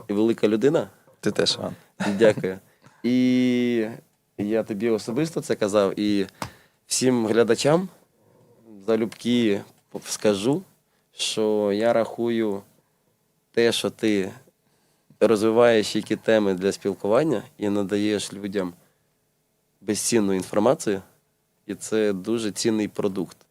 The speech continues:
Speaker 1: Тому що продукти можуть бути різними. Вони можуть бути, знову ж таки,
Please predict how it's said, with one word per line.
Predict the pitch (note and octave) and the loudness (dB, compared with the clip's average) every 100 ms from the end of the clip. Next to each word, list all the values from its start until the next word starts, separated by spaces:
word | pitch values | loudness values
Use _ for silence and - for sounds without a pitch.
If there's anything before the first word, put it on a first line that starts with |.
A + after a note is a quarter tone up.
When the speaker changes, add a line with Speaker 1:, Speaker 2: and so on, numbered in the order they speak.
| _ _ _ | _ _ _
Speaker 1:
Тому | G2+ | -6
що | G2+ G2 | -4 -6
продукти | - G#2 A2+ - | -4 -2 -2 -2
можуть | G#2+ G#2+ G2+ | -2 0 -2
бути | F#2 G2 - G2 | -6 -8 -4 -2
різними. | G#2 G2 E2+ E2 E2+ _ _ _ | 0 -2 -4 -8 -10 _ _ _
Вони | G2 G#2 | -2 0
можуть | G#2 F#2+ F#2+ | 0 0 -4
бути, | F#2 G2 F#2+ F2 | -6 -6 -4 -4
знову | F#2+ G2 F2 | -2 -2 -4
ж | E2 | -8
таки, | - - F2+ | -14 -12 -12